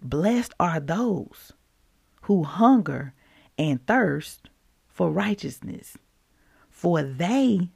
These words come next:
will be filled." Another translation says,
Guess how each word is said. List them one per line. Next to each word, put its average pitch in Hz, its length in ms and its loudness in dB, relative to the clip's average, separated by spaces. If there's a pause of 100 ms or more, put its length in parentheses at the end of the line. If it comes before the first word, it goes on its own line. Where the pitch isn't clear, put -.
will 165 320 0
be 208 160 2
filled." 233 640 -4 (760)
Another 208 440 4
translation 156 640 -4
says, 143 640 -4